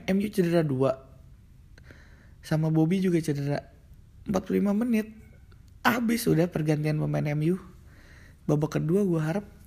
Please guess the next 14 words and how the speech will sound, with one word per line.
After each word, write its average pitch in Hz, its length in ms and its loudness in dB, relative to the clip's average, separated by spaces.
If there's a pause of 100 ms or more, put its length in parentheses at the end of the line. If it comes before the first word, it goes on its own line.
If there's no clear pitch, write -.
(240)
bisa 165 240 2
menang 160 320 -2
kayak 180 240 0
gitu. 196 80 -4 (560)
Ternyata 143 640 -4
anti 147 160 -6
klimaks, 151 640 -6
bos. 165 560 -6 (1500)
Full 160 240 -2
time 160 400 -2
nol 143 240 -2
nol. 143 560 -2 (2500)
Hancur 147 560 -2
deh 135 160 -4